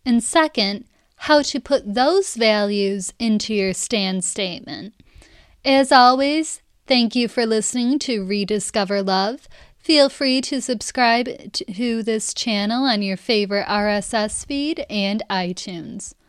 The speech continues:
Show notes can be found below in the feed section. Okay, ready? Let's get back to the show. Okay, so welcome back, everyone.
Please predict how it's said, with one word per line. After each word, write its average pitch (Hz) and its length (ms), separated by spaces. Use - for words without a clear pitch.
Show 269 320
notes 254 380
can 262 180
be 254 160
found 240 320
below 226 400
in 233 100
the 233 80
feed 202 300
section. 185 600
Okay, 254 580
ready? 240 520
Let's 220 360
get 202 220
back 190 280
to 254 120
the 226 100
show. 175 460
Okay, 285 360
so 277 220
welcome 254 560
back, 226 320
everyone. 185 640